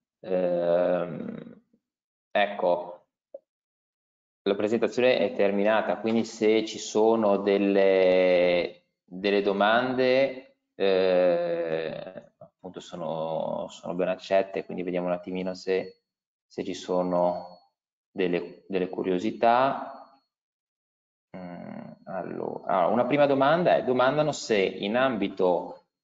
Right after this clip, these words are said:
quality, eh, l'intelligenza artificiale può essere utilizzata anche in altri ambiti dello strumento. Eh,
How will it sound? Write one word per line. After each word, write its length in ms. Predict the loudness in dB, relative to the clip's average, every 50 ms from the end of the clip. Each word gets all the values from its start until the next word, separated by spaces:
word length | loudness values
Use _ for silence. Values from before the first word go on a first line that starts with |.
| _ _ _
quality, 960 | 0 2 4 4 4 4 2 0 -2 0 0 2 4 2 2 0 -2 -4 -2
eh, 460 | 0 0 2 2 2 2 0 0 0
l'intelligenza 560 | -2 -2 -2 0 0 2 2 2 0 -2 -2
artificiale 600 | -4 -4 -4 -4 -4 -2 2 2 4 4 4 2 0
può 220 | 0 0 2 2
essere 320 | 2 2 0 -2 -2 -2 -2
utilizzata 1160 | -2 -2 -2 -2 -2 0 2 2 4 4 4 2 0 0 2 2 4 4 2 0 -2 -4 -2
anche 460 | 0 0 2 2 0 -4 -6 -6 -4
in 100 | 0 2
altri 480 | 2 2 2 2 0 -2 -4 -2 0 2
ambiti 440 | 2 0 0 -2 -4 -4 -6 -6
dello 180 | -6 -6 -6 -6
strumento. 1000 | -8 -10 -10 -8 -8 -6 -8 -8 -10 -14 -16 _ -6 -4 -4 -4 -8 -14 _ _ _ _ _ _ _ _ _ _ _ _ _
Eh, 540 | -10 -6 -4 -4 -4 -6 -6 -10 -14 -18